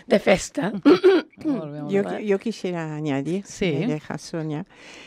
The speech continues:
Speaker 3: que Miriam nos hace un regalo precioso haciendo esto. Y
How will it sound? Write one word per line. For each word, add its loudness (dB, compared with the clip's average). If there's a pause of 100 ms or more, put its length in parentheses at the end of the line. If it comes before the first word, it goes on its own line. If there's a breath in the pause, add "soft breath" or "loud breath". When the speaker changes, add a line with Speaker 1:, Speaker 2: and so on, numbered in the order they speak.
(200 loud breath)
Speaker 3:
que 4
Miriam 6
nos 6
hace 4
un 6
regalo 4
precioso -4 (160)
haciendo 0
esto. -10 (680 soft breath)
Y 4